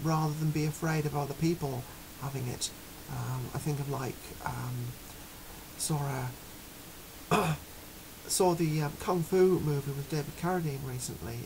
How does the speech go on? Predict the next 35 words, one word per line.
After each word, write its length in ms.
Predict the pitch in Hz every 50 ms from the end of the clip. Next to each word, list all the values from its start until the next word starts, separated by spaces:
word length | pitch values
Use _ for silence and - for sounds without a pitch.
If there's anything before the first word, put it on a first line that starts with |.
| -
I'd 220 | - 131 131 123 156
watched 300 | 139 135 - - - -
it 80 | -
in 100 | 127 117
the 60 | 120 127
seventies, 440 | - 151 139 135 127 - 120 120 - -
but 80 | 123
I'd 180 | 117 127 127 143
never 180 | 156 151 147
seen 280 | 147 - - 139 135 135
the 60 | -
actual, 440 | - - - - - - 127 127 123 - - - - - - - - - - - - - - - -
the 60 | 135
final 520 | - - 151 147 135 139 135 123 127 120 - - -
concluding 440 | - 151 143 151 139 139 127 127 135
movie. 560 | 147 151 156 160 165 160 151 147 127 120 120 123 - - - - - - - - - - -
And, 220 | 135 139 143 143 143
uh, 180 | 147 143 139 -
I 60 | 147
got 180 | 147 175 170 151
it 40 |
on 140 | 147 139 131
D 160 | 127 143 135
V 140 | 131 135 135
D 180 | 139 139 127 127 117
recently 600 | 98 78 - - - 127 - - 123 120 117 123 - - - - - - - - - - -
for 80 | 139
a 40 | 127
pound 520 | - - 143 131 120 110 117 120 120 123 -
from 200 | - 98 - - 113
a 100 | 80 71 -
charity 320 | - 127 113 110 - -
shop. 220 | 127 - - - - - - - - - - - - -
And, 500 | 170 175 175 180 190 190 190 185 175 170 - - - - - - - - -
um, 420 | 175 185 185 180 185 185 185 180